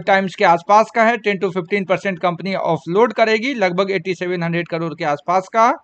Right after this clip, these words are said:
और इसको लेकर के ये खबर दिख रहा है।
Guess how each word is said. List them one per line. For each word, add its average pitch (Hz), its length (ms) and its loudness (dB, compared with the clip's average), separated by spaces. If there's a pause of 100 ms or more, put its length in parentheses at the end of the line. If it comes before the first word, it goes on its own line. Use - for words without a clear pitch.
(480)
और 160 420 0
इसको - 320 -2
लेकर 214 280 2
के 214 120 -4
ये 214 140 0
खबर 202 420 0 (160)
दिख 170 300 0
रहा 131 280 -2
है। 104 200 -12